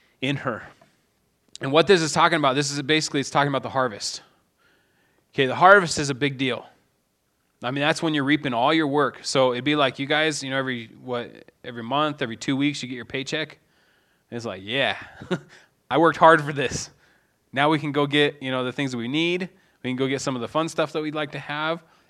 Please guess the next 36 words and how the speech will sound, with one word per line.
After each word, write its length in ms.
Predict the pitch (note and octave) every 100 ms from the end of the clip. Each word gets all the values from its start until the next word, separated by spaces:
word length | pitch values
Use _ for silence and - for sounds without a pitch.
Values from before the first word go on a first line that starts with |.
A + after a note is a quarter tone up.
| -
And, 840 | A2+ A#2+ A#2+ A#2+ A#2+ A#2+ A#2 A#2
you 120 | -
know, 140 | B2 B2 B2+ - _ _
it, 180 | - C#3+
it's 120 | C3+
just 160 | - E3
a 40 |
good 200 | C#3 C#3+
time. 240 | C3+ D3 A2+
It's 160 | A2
like, 240 | B2+ A#2 -
"Yes, 280 | - C3+ -
this 140 | C#3
is 120 | C3+
good." 240 | - D#3 G#2+ _ _ _ _ _ _ _ _ _ _
A 20 |
lot 140 | C3+ F#3
of 60 |
times 260 | G3+ F3+ E3
what 80 | D3+
we'll 80 | C3+
do 180 | C#3+
is 80 | E3+
we'll 100 | D3
praise 260 | C#3+ D#3+ D#3
God 260 | E3+ F#3
for 220 | F#3 C#3+ A2
it. 120 | G2+ _ _ _ _ _ _ _ _
We'll 80 | -
say, 180 | D3+
"Thank 360 | C#3+ D3 F3+ F3
you." 100 | A2+
And 100 | A2+
if 100 | A#2+
we're 80 | C3+
not, 360 | C#3 F#3+ E3+